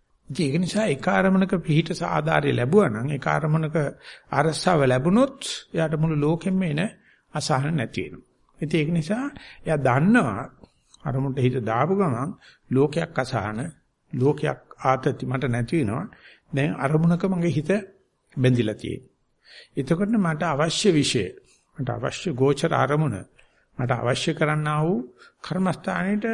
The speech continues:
අභිමුඛ වෙලා තියෙනවා. අර වහල පහල මොනවා තිබ්බත් ඒකෙන් එන බාධාව නැති වෙලා යනවා. ඉතින් ඒ බව අරමුණට හිත බහිනකොට අකාලිකවම යෝගාවචරයට තේරෙනවා.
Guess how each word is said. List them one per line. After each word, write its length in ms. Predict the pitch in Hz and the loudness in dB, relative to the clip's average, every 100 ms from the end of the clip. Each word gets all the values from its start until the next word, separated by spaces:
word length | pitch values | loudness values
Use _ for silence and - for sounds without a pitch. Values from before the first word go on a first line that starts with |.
| 214 | -2
අභිමුඛ 440 | - 160 196 196 | 0 4 4 4
වෙලා 280 | 156 123 110 | 4 2 0
තියෙනවා. 320 | 107 127 - _ _ _ _ _ _ _ _ - - | -6 -12 -14 _ _ _ _ _ _ _ _ -20 -20
අර 180 | - 135 | -8 -4
වහල 540 | 139 127 117 - 156 196 | -2 -2 -6 -4 -2 -2
පහල 280 | 202 165 190 | 0 0 2
මොනවා 320 | 175 156 190 | 2 2 2
තිබ්බත් 420 | 202 247 156 120 - - _ _ - | 2 0 0 -2 -2 -14 _ _ -6
ඒකෙන් 320 | 143 160 151 | -6 -4 -2
එන 140 | 147 | -2
බාධාව 380 | 143 135 131 131 | 0 0 0 -2
නැති 260 | 160 131 123 | -2 -4 -4
වෙලා 180 | 57 71 | -4 -4
යනවා. 180 | - - _ _ _ _ _ - | -8 -16 _ _ _ _ _ -8
ඉතින් 200 | 160 196 - | -4 -6 -4
ඒ 200 | 127 160 196 | 0 2 0
බව 340 | 180 147 180 185 95 120 233 294 _ _ _ _ _ _ _ _ _ | 0 0 2 0 2 0 -2 -6 _ _ _ _ _ _ _ _ _
අරමුණට 540 | - 135 165 170 160 | -8 -2 0 0 -2
හිත 220 | 151 151 156 | -2 -2 -4
බහිනකොට 500 | 147 131 170 160 156 165 - | -4 0 0 0 -2 -4 -6
අකාලිකවම 1000 | 170 - - 208 202 190 190 185 180 170 | -8 -8 2 4 6 4 4 2 0 0
යෝගාවචරයට 680 | 165 147 147 139 143 127 127 | 2 0 0 -2 -2 -6 -6
තේරෙනවා. 360 | 113 - 95 | -8 -10 -16